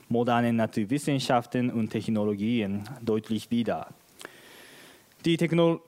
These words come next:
technologische Entwicklung zum Zweck der Steigerung der Produktivkräfte ruft eine tiefe ökologische Krise auf dem globalen Niveau hervor,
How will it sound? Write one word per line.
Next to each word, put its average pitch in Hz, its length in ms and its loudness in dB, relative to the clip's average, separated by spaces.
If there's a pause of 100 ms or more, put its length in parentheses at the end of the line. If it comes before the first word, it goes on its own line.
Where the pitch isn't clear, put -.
(120)
technologische 160 720 4
Entwicklung 165 560 2
zum 151 200 2
Zweck 135 360 2
der 143 140 4
Steigerung 143 760 4
der 123 140 4
Produktivkräfte 131 1160 0 (380)
ruft 165 400 2
eine 147 440 4
tiefe 147 680 2
ökologische 147 580 2
Krise 120 560 2
auf 123 240 2
dem 123 200 0
globalen 107 640 2
Niveau 98 320 0
hervor, 107 640 0